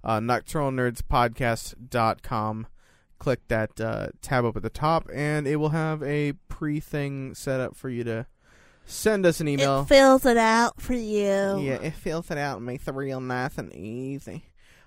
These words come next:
Speaker 1: Um, if you would like, if you're listening to the podcast directly through the website and would like to download the podcast and listen to it passively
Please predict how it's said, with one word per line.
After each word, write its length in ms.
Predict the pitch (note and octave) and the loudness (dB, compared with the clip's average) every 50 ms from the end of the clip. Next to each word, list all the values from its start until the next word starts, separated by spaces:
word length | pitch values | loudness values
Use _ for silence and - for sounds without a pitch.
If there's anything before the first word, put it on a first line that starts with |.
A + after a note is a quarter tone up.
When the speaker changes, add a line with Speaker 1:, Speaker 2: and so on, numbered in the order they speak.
| - - - | -14 -4 0
Speaker 1:
Um, 360 | D#3+ E3 E3 E3+ E3 E3 D#3+ - | 2 4 6 4 4 2 0 -2
if 280 | F3+ G#3 A3+ - - A3 | -2 -2 -2 -2 -4 -4
you 100 | A3 G#3 | -2 0
would 180 | A3 G3+ F#3 | 0 0 2
like, 300 | G#3 G#3 G#3 G#3+ - - - | 4 4 4 2 0 -2 -2
if 140 | G3 - | 0 2
you're 100 | - C#4 | 2 2
listening 260 | D4 D4+ - D4 C4+ B3 | 2 2 0 0 -2 -2
to 100 | - B3+ | -2 -2
the 80 | A#3 - | 0 0
podcast 460 | - A3 - - - G#3 G#3 - - | 2 2 2 0 0 -2 -2 -2 -2
directly 340 | F#3+ F3+ F3+ - - F#3 F#3 | 0 -2 0 0 0 -2 -2
through 520 | - - - F#3+ F3 E3+ E3 D#3+ D#3 - | -4 -6 -6 -4 -2 -2 -2 -2 -4 -4
the 260 | - D#3 D#3 D#3 D3+ C#3 | -6 -4 -4 -4 -2 0
website 500 | C#3 D#3 G3 A#3+ - - G3 F3+ E3+ D#3+ | 0 0 -2 -2 -2 0 0 2 2 0
and 80 | D3+ D3+ | -2 -2
would 100 | D3+ D3+ | -2 -2
like 160 | D3+ D3+ - | -2 -2 -4
to 100 | - F3 | -6 -10
download 460 | D3+ B2+ D3 D3+ E3+ G3 G3+ F#3+ E3 | -6 -4 -2 -2 0 0 0 0 -2
the 80 | C#3 D3+ | -2 -2
podcast 640 | D3 E3 C3 C3 C3+ - C3+ B2 C3+ - - - - | 0 0 0 0 0 0 0 2 0 0 -4 -10 -8
and 160 | C3 C3 C3+ | -6 -4 -4
listen 220 | C3+ C3 - C3 - | -4 -4 -6 -8 -10
to 100 | - C#3+ | -8 -8
it 100 | - - | -6 -2
passively 640 | D3 C#3 C3 C3 - - B2 A#2 A#2+ A#2 A2+ A#2 | 0 2 2 2 0 -2 -4 -2 0 0 0 -2